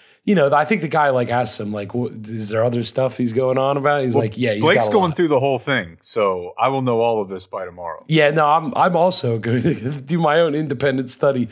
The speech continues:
Speaker 1: But that's just in, like, the minute fifteen that got posted online. He,
Speaker 2: Yeah.
Speaker 1: he's, like, listing other things that Aaron Rodgers <laughs> is, is wild about, and one of them's Inner Earth. And I,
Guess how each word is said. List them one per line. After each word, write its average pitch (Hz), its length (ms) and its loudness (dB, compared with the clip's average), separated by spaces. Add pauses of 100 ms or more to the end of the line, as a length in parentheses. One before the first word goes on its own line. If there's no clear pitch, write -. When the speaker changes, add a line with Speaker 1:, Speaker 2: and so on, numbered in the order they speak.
(240)
Speaker 1:
But 190 120 0
that's 262 200 4
just 233 180 0
in, 170 180 2
like, 151 160 0
the 160 100 0
minute 156 260 0
fifteen 147 420 -2
that 135 60 0
got 127 200 2
posted 123 340 -2
online. 110 480 -2 (480)
He, 139 220 0
Speaker 2:
Yeah. 113 320 2
Speaker 1:
he's, 165 280 2
like, 147 240 2
listing 147 460 0
other 131 220 0
things 127 340 -2
that 120 80 -2
Aaron 120 180 0
Rodgers 117 580 -2
<laughs> - 0 -
is, 147 340 -4
is 156 220 -2
wild 156 340 2
about, 123 340 0 (460)
and 131 120 0
one 139 120 2
of 139 80 0
them's 131 240 -2
Inner 135 240 0
Earth. 127 360 -2
And 139 160 -4
I, 147 180 4